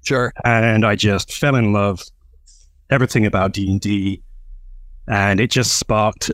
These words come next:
Speaker 2: worlds of imagination. And, you know, after a few games, I just wanted to become the dungeon master myself and start doing everything, planning everything, world building, all of that stuff.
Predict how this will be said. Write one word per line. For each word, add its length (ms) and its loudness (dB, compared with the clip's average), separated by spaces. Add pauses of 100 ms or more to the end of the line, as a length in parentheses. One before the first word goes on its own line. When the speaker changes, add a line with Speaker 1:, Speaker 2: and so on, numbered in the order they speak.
Speaker 2:
worlds 420 2
of 100 -2
imagination. 920 0 (180)
And, 600 0 (520)
you 80 2
know, 260 2 (540)
after 220 0
a 60 2
few 160 2
games, 380 2
I 100 0
just 360 -4 (320)
wanted 260 2
to 100 -6
become 440 0
the 200 -4
dungeon 360 2
master 300 0
myself 480 0
and 100 -20
start 320 -16
doing 440 -18
everything, 500 -10 (140)
planning 360 0
everything, 480 -2 (680)
world 360 2
building, 720 2
all 220 4
of 80 2
that 180 -2
stuff. 320 -12